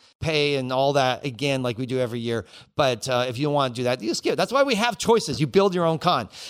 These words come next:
We also are gonna be having, let's see, oh, Maddie and Elliot Morris from Light Heart Lash. We're excited to have them come. I think this might be their debut speaking at a conference. We love their podcast.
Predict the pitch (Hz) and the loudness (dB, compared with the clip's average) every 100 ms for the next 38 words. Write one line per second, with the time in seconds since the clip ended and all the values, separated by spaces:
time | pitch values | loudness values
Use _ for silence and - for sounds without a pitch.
0 | - 196 226 214 226 202 208 196 196 165 | -6 2 2 2 0 2 2 0 0 2
1 | 190 185 196 196 190 190 180 - 165 156 | 0 0 0 0 -2 -2 -4 -2 -2 2
2 | 190 226 269 269 254 202 226 233 196 220 | 2 4 2 2 0 2 2 2 2 4
3 | 226 143 - 165 156 151 202 220 - 170 | 4 2 0 0 0 0 0 0 -4 0
4 | 196 151 165 202 127 - 170 - - 311 | 0 0 2 2 0 -2 -2 -2 2 4
5 | 233 202 202 190 208 - 156 143 240 269 | 4 2 2 2 0 0 2 2 0 -4
6 | 190 190 165 165 151 147 131 - - - | -2 -2 -2 -4 -2 -2 -2 -8 -12 2
7 | 190 180 127 180 190 160 151 - 165 160 | 4 4 0 2 4 4 2 -2 -6 -4
8 | 156 135 170 160 151 127 - 147 151 160 | -4 -2 -2 -2 -2 -6 -6 -4 0 2
9 | 170 175 147 147 139 151 143 - | 2 0 2 0 2 0 0 -2